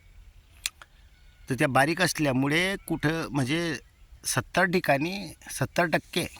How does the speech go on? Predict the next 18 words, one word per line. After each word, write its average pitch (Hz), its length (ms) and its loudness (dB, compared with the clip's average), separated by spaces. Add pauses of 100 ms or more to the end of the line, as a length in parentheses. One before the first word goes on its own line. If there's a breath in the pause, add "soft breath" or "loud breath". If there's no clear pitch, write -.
(1200 loud breath)
दोन 170 260 4
दाणे 165 540 2 (260)
पडून 147 280 2
गेले 135 260 2
असतील, 127 460 -4 (200)
या 135 60 0 (100)
तीन 165 160 4
पडले 113 300 -2
होते. - 360 -14 (800 loud breath)
आपण 113 240 -4
काही 135 400 0 (140)
काढून 127 240 2
घेतलेलं 120 420 0
होतं, 127 180 -2
काही 139 180 -4
राहू 202 200 -4
दिलेलं 113 360 0
होतं 85 220 -6